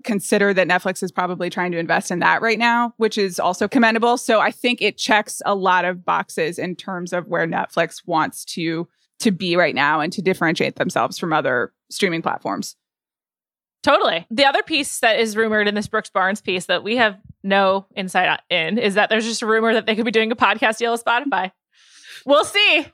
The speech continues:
Speaker 1: We'll
Speaker 2: We
Speaker 1: see.
Speaker 2: mentioned that as well. <laughs> This episode is brought to you by eBay Authenticity Guarantee.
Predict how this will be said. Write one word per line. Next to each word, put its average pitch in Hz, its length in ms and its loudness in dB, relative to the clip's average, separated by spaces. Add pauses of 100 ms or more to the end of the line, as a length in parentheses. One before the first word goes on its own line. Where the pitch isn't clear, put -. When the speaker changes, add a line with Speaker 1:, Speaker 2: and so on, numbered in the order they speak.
(160)
Speaker 1:
We'll 269 140 6
Speaker 2:
We 269 80 0
Speaker 1:
see. 269 40 -2
Speaker 2:
mentioned 277 340 4
that 320 160 4
as 302 120 -2
well. 254 480 2 (200)
<laughs> 359 80 -10 (1000)
This 277 200 -2
episode 262 400 -4
is 185 100 -6
brought 185 300 -6
to 262 80 -6
you 254 40 -4
by 170 200 -4
eBay 277 440 -6
Authenticity 208 680 -6
Guarantee. 160 600 -8